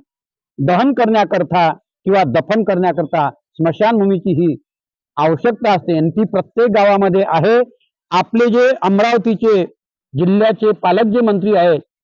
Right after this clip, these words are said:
चंद्रशेखरजी बावनकुळे यांनी तर असं म्हटलेलं आहे, गाव तिथे स्मशानभूमी असावी आणि त्या स्मशानभूमीमध्ये मूलभूत अशा सुविधा असाव्यात, असं ते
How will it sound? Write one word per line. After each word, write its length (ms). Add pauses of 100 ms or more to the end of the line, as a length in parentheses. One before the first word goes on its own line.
(360)
चंद्रशेखरजी 640
बावनकुळे 540 (320)
यांनी 240
तर 180
असं 220
म्हटलेलं 280
आहे, 260 (360)
गाव 360
तिथे 220
स्मशानभूमी 560
असावी 480 (300)
आणि 140
त्या 400 (280)
स्मशानभूमीमध्ये 960 (320)
मूलभूत 400
अशा 340 (220)
सुविधा 440
असाव्यात, 360 (360)
असं 160
ते 320